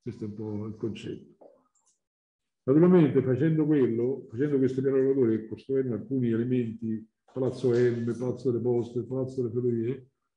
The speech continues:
l'architetto faceva, come ho detto, il piano regolatore, la maggior parte degli edifici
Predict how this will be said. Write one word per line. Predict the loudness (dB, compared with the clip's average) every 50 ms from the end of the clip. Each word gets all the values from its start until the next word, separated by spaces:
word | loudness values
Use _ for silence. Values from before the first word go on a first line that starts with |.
| _ _ _ _ _ _ _ _
l'architetto | 0 0 2 2 2 4 6 6 4 4 0 -2 0 0 2 2 0 -4 -8 -14 -20 _ _ _ _ _ _ _ _ _ _ _ _ _ _ _ _ _ _ _ _ _ _ _ _ _ _ _ _ _ _ _ _ _
faceva, | 0 0 2 4 4 6 6 6 4 2 -2 -8 -12 -16 -20 _ _ _ _ _ _ _ _
come | -8 -6 -4
ho | -2
detto, | 0 0 0 0 -2
il | -8 -6
piano | -4 -2 -2 0 0
regolatore, | 2 2 2 2 2 2 0 0 -2 -4 -6 -10 -14 -16 -18 _ _ _ _ _ _ _ _ _ _ _ _ _ _ _ _
la | -6 -2
maggior | -2 0 2 4 2 2 2
parte | 4 4 4 4 4 2 2 0
degli | 0 0 0
edifici | 0 -2 -2 -4 -2 -2 -2 -2 -4 -4 -6 -6 -6 -8 -10